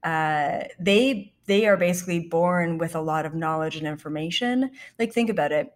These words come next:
If you're born as a Pleiadian, uh, on the planets of the Pleiades,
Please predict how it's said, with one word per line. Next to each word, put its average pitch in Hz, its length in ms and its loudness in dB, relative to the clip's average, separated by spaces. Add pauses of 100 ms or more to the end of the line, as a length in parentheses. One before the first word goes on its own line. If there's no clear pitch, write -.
If 190 160 -2
you're 208 120 2
born 226 280 2
as 254 120 0
a 294 60 0
Pleiadian, 170 800 -2 (120)
uh, 170 320 0
on 185 280 2
the 175 220 2
planets 165 480 -2
of 170 120 -4
the 170 100 0
Pleiades, 160 760 -6